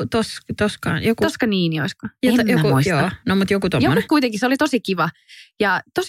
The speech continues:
Speaker 2: hyvä mun mielestä hintalaatusuhde.
Speaker 1: Okei.
Speaker 2: Et se ei ollut mitenkään super, super kallis.
Speaker 1: Joo.
Speaker 2: Meitä oli siellä kaveripariskuntia. Me oltiin ekana meillä porukalla silleen skumppaa ja vähän chillailtiin. Sit meillä oli se pöytävaraus ja sit me mentiin sit, kun uusi vuosi vaihtui, niin siihen Espan puistoon.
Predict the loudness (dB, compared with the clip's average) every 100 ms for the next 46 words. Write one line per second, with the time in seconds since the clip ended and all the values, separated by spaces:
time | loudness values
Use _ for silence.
0 | 0 2 2 0 2 2 2 0 -2 -4
1 | -4 -2 -2 0 0 0 0 0 -2 -2
2 | -2 0 -2 -2 -4 -2 -2 -4 -6 -4
3 | 0 0 0 2 2 2 -2 -2 -2 0
4 | 0 0 0 0 -2 -6 _ 0 2 2
5 | 2 0 0 0 0 2 2 0 2 0
6 | 0 0 0 0 0 0 2 2 0 -2
7 | -6 _ -4 -2 0 0 -2 -2 -2 0
8 | -2 -4 _ -8 -4 -4 -2 0 0 -4
9 | -4 -2 -2 -2 -2 0 -2 0 -2 0
10 | 0 0 0 -2 0 0 0 0 0 0
11 | -2 -4 -4 -2 0 0 -2 -4 -4 0
12 | 0 0 -2 -2 -2 -4 -4 -4 -2 -2
13 | -2 -4 -10 _ _ -8 -6 -4 -4 -2
14 | -2 -2 -4